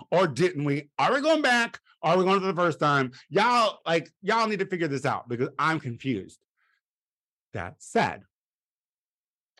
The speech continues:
we just sent a ship seven hundred million miles away or some mess like that to,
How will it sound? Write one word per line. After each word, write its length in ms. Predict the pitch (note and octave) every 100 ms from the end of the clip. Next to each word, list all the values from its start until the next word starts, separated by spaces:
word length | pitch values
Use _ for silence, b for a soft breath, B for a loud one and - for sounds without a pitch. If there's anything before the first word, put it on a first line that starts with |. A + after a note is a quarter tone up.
| -
we 400 | G#2+ G#2 G#3 D4
just 320 | A3+ G#3+ -
sent 380 | D3+ A#2+ C3 - _ _ _ _ -
a 480 | C#3 C3 B2 A#2 A#2
ship 540 | - - - E3 D3 - _ _ _ _ _ _ _ _
seven 480 | - - F#3 G#3+ A3+
hundred 280 | G#3 F#3+ F#3
million 280 | F3+ E3+
miles 320 | E3 D#3 D#3 D3+
away 240 | C#3 C#3
or 120 | C3+
some 340 | C3 B2+ A#2+ B2
mess 220 | B2 -
like 200 | A#2+ A#2
that 260 | G2 G2+ - _ _ _ _ _ _ _ _ _ _ b b b b b _
to, 540 | - C3+ B2+ B2 C3